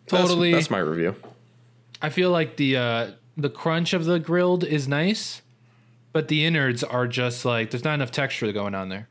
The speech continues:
Speaker 2: Not
Speaker 1: I
Speaker 2: enough texture
Speaker 1: also just,
Speaker 2: variety.
Speaker 1: like, I'm sorry. I, d-, I don't fuck with Taco Bell rice.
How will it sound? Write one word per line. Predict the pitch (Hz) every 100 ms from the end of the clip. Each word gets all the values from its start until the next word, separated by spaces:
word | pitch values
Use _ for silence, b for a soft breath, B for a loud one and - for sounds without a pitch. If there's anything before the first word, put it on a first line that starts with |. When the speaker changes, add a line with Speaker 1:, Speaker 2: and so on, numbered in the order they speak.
| -
Speaker 2:
Not | 131
Speaker 1:
I | 214
Speaker 2:
enough | 196
texture | 226 240
Speaker 1:
also | 190
just, | 113 107
Speaker 2:
variety. | 156 127
Speaker 1:
like, | -
I'm | 123
sorry. | - - 165 147 104 123 - _ _ _
I, | 120 127
d-, | 120 120
I | 117 120
don't | 117 170 -
fuck | - 90 95 - - -
with | 113 123 - - _ _ _
Taco | - 92 - 113
Bell | 135 160
rice. | 220 - -